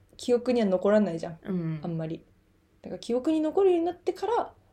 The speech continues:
Speaker 1: バシバシにプレゼントを買っていこうと思いますね。
Speaker 2: あ、それが一番いい。
Speaker 1: うん。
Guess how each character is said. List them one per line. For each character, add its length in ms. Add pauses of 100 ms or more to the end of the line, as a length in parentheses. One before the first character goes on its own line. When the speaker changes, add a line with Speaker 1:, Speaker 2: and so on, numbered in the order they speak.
(160)
Speaker 1:
バ 220
シ 160
バ 80
シ 100
に 120
プ 120
レ 80
ゼ 100
ン 80
ト 120
を 20
買 160
っ 20
て 120
い 80
こ 100
う 40
と 80
思 80
い 20
ま 200
す 100
ね。 120
Speaker 2:
あ、 60
そ 140
れ 120
が 100
一 220
番 300
い 140
い。 20
Speaker 1:
う 20
ん。 60